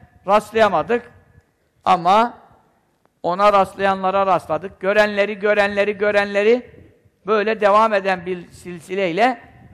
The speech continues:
biz de mürşitlerimizi gördük elhamdülillah. Kainatın Efendisi'ne silsilesi,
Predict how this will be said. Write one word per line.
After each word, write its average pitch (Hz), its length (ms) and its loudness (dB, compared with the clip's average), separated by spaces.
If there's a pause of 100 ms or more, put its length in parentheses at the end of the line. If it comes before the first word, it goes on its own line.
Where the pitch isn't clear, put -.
(140)
biz 214 220 -10
de 247 280 2 (760)
mürşitlerimizi 214 880 -4
gördük 185 400 -4
elhamdülillah. 175 840 -2 (1040)
Kainatın 214 420 0
Efendisi'ne 208 840 -2 (480)
silsilesi, 202 960 -6